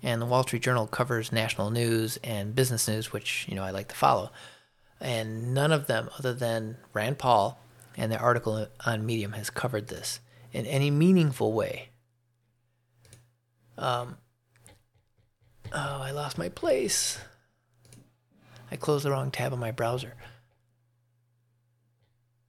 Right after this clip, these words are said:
Um, so, uh, it's kind of amazing if that, if that's true. It's amazing and it's kinda sad.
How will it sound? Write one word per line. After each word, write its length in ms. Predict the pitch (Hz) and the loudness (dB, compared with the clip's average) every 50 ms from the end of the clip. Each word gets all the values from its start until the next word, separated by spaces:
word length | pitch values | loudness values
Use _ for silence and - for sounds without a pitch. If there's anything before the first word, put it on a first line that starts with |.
| _ _ _ _ _ _ _ _ _ _ _ _ _ _ _ _ - | _ _ _ _ _ _ _ _ _ _ _ _ _ _ _ _ -2
Um, 400 | 139 135 120 120 117 113 113 - - - | -2 -2 0 -2 -4 -6 -8 -12 -14 -6
so, 300 | - - 156 147 - 95 | -2 0 2 2 2 0
uh, 100 | - - - - - - - - - - - - _ _ _ _ _ _ _ _ _ _ _ _ _ _ | -2 -8 -10 -8 -6 -6 -4 -4 -6 -10 -14 -20 _ _ _ _ _ _ _ _ _ _ _ _ _ _
it's 80 | _ - | _ -2
kind 140 | - 262 277 | 0 2 2
of 60 | 185 | 2
amazing 460 | 139 131 127 131 143 156 139 123 101 | 2 4 6 6 6 6 4 2 0
if 100 | 104 - - | -2 0 2
that, 240 | 117 117 - - - | 2 2 2 -2 -6
if 180 | - 123 - | -8 -8 -4
that's 240 | - 117 117 - - | -2 -2 -2 -2 -6
true. 320 | - - - - 101 - - - _ _ _ _ - - - - - _ _ _ _ _ _ _ _ _ _ _ _ _ _ _ _ _ _ _ - | -8 -4 -2 0 0 0 -4 -8 _ _ _ _ -20 -20 -20 -20 -20 _ _ _ _ _ _ _ _ _ _ _ _ _ _ _ _ _ _ _ -10
It's 100 | - - | -2 0
amazing 460 | 135 127 131 143 156 151 160 165 151 | 2 4 4 4 6 6 6 4 4
and 100 | 139 127 | 4 2
it's 320 | 117 117 - - - - - | 0 -2 -4 -6 -4 -4 -6
kinda 280 | - - 135 120 117 | -4 -4 -4 -2 -2
sad. 500 | - - - 127 117 113 104 - - - | -2 0 2 2 0 0 0 -4 -8 -10